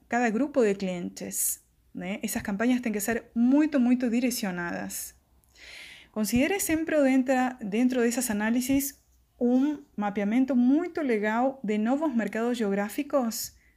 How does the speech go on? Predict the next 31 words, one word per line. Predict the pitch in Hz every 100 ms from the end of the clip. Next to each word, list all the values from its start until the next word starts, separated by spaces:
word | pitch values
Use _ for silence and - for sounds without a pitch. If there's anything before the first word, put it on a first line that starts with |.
| -
nacionais | 208 202 196 196 220 240 277 277 -
e | 196
internacionais | 196 196 185 - 180 185 226 277 285
que | 208
você | 190 233
pode | - 233 247 294 294
estudar | 285 214 196 196 190 262 - _ _ _ - - - -
e |
que | 196
pode, | 202 214 233 247 247 - _ _ -
sem | - 233
dúvidas, | 233 247 254 233
captar | 190 185 - 214 247 262 _ _ _ _
nesse | 214 226 -
ano | 208 220 269 277 -
com | 208
novos, | 202 196 220 240 247 285 285 - - - - - -
eh, | 185 180
com | 185
novas | 196 202 202
visitas | 190 175 247 285 320 339 - - -
ou | 196
com | 190
novos | 196 202
representantes | 196 208 214 196 185 185 196 220 247 247 320 349 - - - - - _
ou | -
com | 196 190
novas | 196 208
campanhas | 196 208 214 233 247 247
sendo | - 208 214
lançadas | 220 247 247 214 214 254 254 -